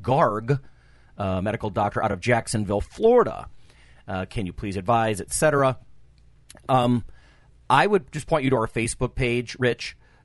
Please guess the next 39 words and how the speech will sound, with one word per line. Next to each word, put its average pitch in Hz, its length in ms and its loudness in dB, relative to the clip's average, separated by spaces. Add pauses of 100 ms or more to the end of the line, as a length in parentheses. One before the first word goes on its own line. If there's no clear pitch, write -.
(120)
because 104 720 -2 (540)
Mike 135 360 2
said 113 220 -2
he'd 104 100 -4
actually 120 320 -2
get 110 200 -2
on 131 200 2
there. 113 120 -2
We're 120 100 2
actually 131 240 -2
doing 120 140 -4
a 98 40 -4
summer 120 320 0
contest 131 840 -4
where 107 160 -6
people 107 320 -6
can 101 320 -6 (460)
basically 123 420 0
tell 117 520 0 (140)
tales 95 540 2
of, 98 340 -2 (560)
like, 165 100 2
a 156 60 2
phoenix, - 420 -2
rise 113 260 0
from 120 100 -4
the 117 140 2
ashes, 120 600 0
got 110 240 -2
back 110 220 -2
to 113 80 -10
training, 110 560 -2
that 117 280 -2
sort 104 200 -4
of 98 80 -10
thing 101 180 -4
after 98 320 -4
a 92 160 -2 (220)
major 113 420 2